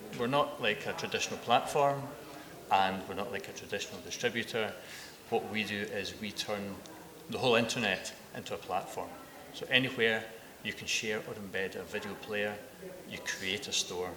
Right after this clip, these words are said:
on that page. It works through Facebook, or, um, you can tweet a link. Essentially, it's designed to work through social media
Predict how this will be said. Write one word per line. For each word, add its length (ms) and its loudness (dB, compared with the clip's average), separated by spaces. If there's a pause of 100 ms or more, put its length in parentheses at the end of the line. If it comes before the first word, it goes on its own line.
(140)
on 180 -6
that 240 -4
page. 360 -8 (560)
It 80 -4
works 220 2
through 180 -6
Facebook, 720 0 (480)
or, 380 -2 (480)
um, 80 -6 (240)
you 200 -12
can 120 -10 (720)
tweet 320 -2
a 40 -2
link. 460 -4 (1400)
Essentially, 420 6
it's 80 -4
designed 400 0
to 120 -6
work 220 -4
through 260 -6
social 380 -4
media 320 -4